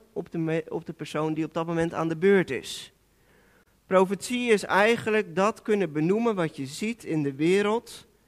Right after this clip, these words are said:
aan dat wat er misschien niet goed gaat, wat je ziet bij anderen,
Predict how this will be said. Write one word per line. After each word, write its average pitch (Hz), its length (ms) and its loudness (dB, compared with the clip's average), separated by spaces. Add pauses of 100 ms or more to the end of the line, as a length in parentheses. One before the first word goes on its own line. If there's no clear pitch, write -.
(300)
aan 147 160 -4
dat 165 180 0
wat 160 180 -4
er 143 80 -4
misschien 139 300 -6
niet 123 180 -6
goed - 240 -6
gaat, 190 540 -4 (580)
wat 156 200 -2
je 156 80 -2
ziet 208 200 -4
bij 170 180 2
anderen, 214 680 0